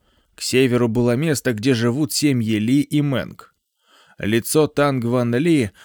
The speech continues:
было темнее тучи, его брови сошлись в одну от гнева. Дедушка Цзюнь быстро подумал: "Давненько я не видел этого старика таким яростным.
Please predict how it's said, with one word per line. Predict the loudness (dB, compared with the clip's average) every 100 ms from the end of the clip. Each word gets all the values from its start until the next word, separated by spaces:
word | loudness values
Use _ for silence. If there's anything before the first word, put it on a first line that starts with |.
| -14
было | -2 2 4 2
темнее | 2 -2 -2 -4
тучи, | -2 -2 -2 -4 -6 -10 _ _
его | -4 0 0
брови | 2 2 4 4
сошлись | 2 0 0 -2 -2 0
в | -2
одну | 0 0 -2
от | -2
гнева. | -4 -4 -6 -10 -16 _ _ _ _ _ _ -14
Дедушка | -2 2 4 2 0 -2
Цзюнь | 0 2 4 2
быстро | 2 2 2 0
подумал: | 2 0 0 -6 -8 -14 _ _ _ _ _ _ _ _ _ -18
"Давненько | -8 -2 -2 0 0 0 0 -2 -2 0
я | 0
не | 0 2
видел | 2 4 2
этого | 2 2 0
старика | 0 0 0 0
таким | -2 -2 0
яростным. | 0 0 -2 -8 -10 -12